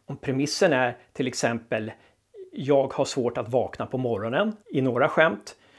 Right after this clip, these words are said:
då kan du ju sätta ihop de skämten till en rutin. Det kan ju också vara ett bra sätt att lära känna sig själv. Det kan ju vara så att några premisser går stick i stäv med varandra.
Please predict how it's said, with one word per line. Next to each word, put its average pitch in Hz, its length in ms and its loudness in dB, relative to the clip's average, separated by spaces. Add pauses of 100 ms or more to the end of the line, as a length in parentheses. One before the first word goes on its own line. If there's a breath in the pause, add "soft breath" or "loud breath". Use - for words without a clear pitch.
(140 soft breath)
då 151 100 -2
kan 202 180 0
du 220 80 0
ju 208 220 0 (240)
sätta 190 300 2
ihop 320 320 2
de - 200 0
skämten - 480 -8 (240)
till - 280 0
en 110 140 -6
rutin. - 420 -6 (260)
Det 143 100 2
kan 151 120 2
ju 127 40 2
också 190 220 0
vara 233 160 4
ett 123 60 -12
bra 147 200 6
sätt 127 220 0
att 120 120 0
lära 117 240 0
känna 101 260 -4
sig - 160 -8
själv. - 340 2 (460 soft breath)
Det - 80 -16
kan 147 120 2
ju 160 60 6
vara 196 120 8
så 151 120 4
att 127 100 0
några 139 300 0
premisser 127 720 2 (380 soft breath)
går 147 140 2
stick - 380 -4
i 120 60 -2
stäv 180 500 6
med 104 140 -6
varandra. 92 500 -8